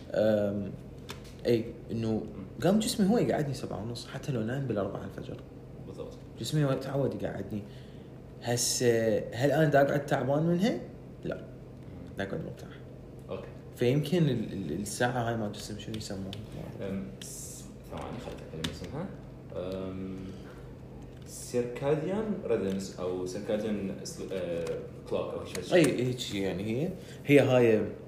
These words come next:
Speaker 1: هاي ساعة الجسم، يعني هي المعطول هي دا تقعدك. ما أحس إن، هي ما قعدتني فد يوم ديب سليب صراحة. يعني ما قعدت فد يوم عندي هذا ال-، ال-، شو اسمه، المزاج، المدري شنو.
Speaker 2: أوكي.
Speaker 1: هسه أنا ما منزل هذا التطبيق صراحة اللي هو يتحكم بالديب سليب،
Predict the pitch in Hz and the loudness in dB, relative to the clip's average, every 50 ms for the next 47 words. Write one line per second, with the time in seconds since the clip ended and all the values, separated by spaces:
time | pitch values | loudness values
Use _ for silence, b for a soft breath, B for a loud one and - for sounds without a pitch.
0 | - - - - - - - - - - - - - - - - - 110 104 - | -14 -14 -14 -14 -14 -14 -16 -16 -16 -16 -16 -16 -16 -14 -10 -6 -4 -2 0 2
1 | 113 - - - 107 101 107 120 - - 170 160 120 92 92 101 107 117 117 113 | 0 0 0 0 -2 -2 -2 0 2 4 6 6 6 4 4 2 2 4 6 6
2 | 110 101 101 90 - - - 107 104 104 - 147 143 143 135 113 110 104 - - | 8 6 6 4 0 0 0 0 0 2 4 4 6 6 6 6 6 6 6 6
3 | 127 123 117 110 120 - 110 104 B B B B B B B 120 131 131 127 - | 4 6 6 4 4 4 2 -2 B B B B B B B 2 2 2 2 0
4 | - 120 107 - - 113 117 123 131 135 127 117 110 104 - 104 104 - 101 98 | -2 -2 -2 -2 0 2 4 4 6 6 4 4 4 2 2 0 -2 -2 -2 -2
5 | 101 95 92 92 - 92 87 - - - - - - - - - - - 95 95 | -2 -2 -2 -2 -2 -4 -4 -4 -4 -6 -4 -6 -6 -6 -8 -10 -8 -6 -6 -6
6 | 95 - - - - - - - - - - 104 107 123 143 139 127 127 117 107 | -6 -8 -10 -12 -12 -14 -14 -14 -10 -6 0 2 6 6 6 6 6 4 2 2
7 | - - 113 107 113 110 101 98 101 104 98 104 101 104 104 98 95 92 90 - | 0 0 0 2 2 2 0 0 -2 -2 -2 -2 0 0 2 2 2 2 0 0
8 | - - B B B B B B B B - 95 - - 104 - - 107 98 95 | -4 -8 B B B B B B B B -8 -6 -4 -4 -4 -4 -2 -2 -2 0
9 | 95 95 95 95 104 98 98 98 98 98 98 92 95 90 87 90 92 90 87 - | 2 0 2 2 2 2 2 2 0 -2 -2 -2 -2 -4 -4 -4 -4 -4 -4 -2
10 | 107 101 95 92 - - - B B B B B B B B B 110 117 120 - | -2 -2 0 0 -2 -4 -8 B B B B B B B B B -2 2 4 6
11 | 151 143 143 147 151 156 147 127 113 110 110 107 104 95 101 95 - 92 90 - | 6 8 8 8 8 8 8 6 6 4 2 2 2 0 0 0 -2 -2 -2 0
12 | 101 101 - - 101 101 107 107 107 107 98 98 98 98 98 95 90 - - - | -2 -2 0 0 2 2 2 2 2 0 0 0 2 2 2 2 0 -2 -4 -8
13 | 104 - 104 101 95 95 95 107 107 101 - - - 95 98 | -6 -4 -4 -4 -4 -2 0 0 0 0 0 -4 -4 -4 -2